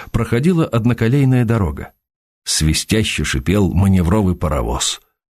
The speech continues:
Мелькали над крышами багровые всполохи. И там протяжно пел рожок сцепщика, доносился лязг буферов,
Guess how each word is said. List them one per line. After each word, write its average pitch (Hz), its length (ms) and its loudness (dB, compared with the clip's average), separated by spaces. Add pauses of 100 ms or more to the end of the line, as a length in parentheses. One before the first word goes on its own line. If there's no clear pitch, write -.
Мелькали 107 540 2
над 98 200 -2
крышами 98 640 0 (320)
багровые 101 640 2
всполохи. - 760 -6 (680)
И 69 100 2
там 104 300 0
протяжно 98 580 -2
пел 107 380 0 (220)
рожок 107 440 0
сцепщика, - 800 -4
доносился 104 840 2 (100)
лязг 98 420 2
буферов, 85 640 -2